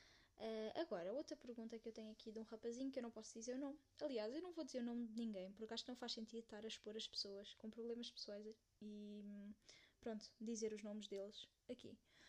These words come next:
Hum, então, estive numa relação durante dois anos, acabámos porque estávamos sempre a discutir. Pouco tempo depois comecei a namorar,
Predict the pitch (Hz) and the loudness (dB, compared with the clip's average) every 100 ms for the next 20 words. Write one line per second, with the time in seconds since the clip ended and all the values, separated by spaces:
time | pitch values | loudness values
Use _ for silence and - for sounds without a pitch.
0 | - - - _ - 226 220 220 214 214 | -18 -20 -20 _ 0 2 2 0 0 -2
1 | 214 262 247 175 185 208 - - 330 320 | 0 2 2 0 -4 -4 -2 4 6 6
2 | 302 285 - 269 - 269 262 240 226 - | 6 4 4 4 6 6 6 6 4 6
3 | 233 220 247 285 339 320 - 247 262 269 | 6 6 4 4 2 -2 -2 0 4 6
4 | 269 - 262 - - 254 262 - 262 269 | 6 2 -4 0 2 4 4 4 4 4
5 | 254 - - 220 220 - - - - 269 | 2 0 0 0 0 -4 -18 -10 -2 2
6 | 294 277 269 - 339 277 240 233 226 - | 6 4 2 2 6 6 6 4 4 4
7 | 214 214 220 240 294 320 | 0 0 0 2 4 2